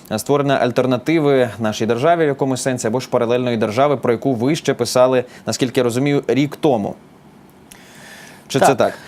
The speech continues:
Speaker 2: так.
Speaker 1: І, власне, е, з-, я зараз поставлю запитання щодо цього.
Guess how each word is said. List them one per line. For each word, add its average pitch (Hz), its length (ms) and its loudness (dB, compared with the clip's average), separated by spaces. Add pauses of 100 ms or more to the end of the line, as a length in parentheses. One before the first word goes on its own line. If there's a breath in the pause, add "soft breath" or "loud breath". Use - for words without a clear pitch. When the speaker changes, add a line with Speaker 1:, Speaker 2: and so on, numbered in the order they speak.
(160)
Speaker 2:
так. 151 180 4
Speaker 1:
І, 147 80 4
власне, 180 480 2
е, 135 280 2
з-, 127 120 -4
я 151 120 4
зараз 143 160 2
поставлю 135 320 0
запитання 120 440 0
щодо 104 220 -4
цього. 98 300 0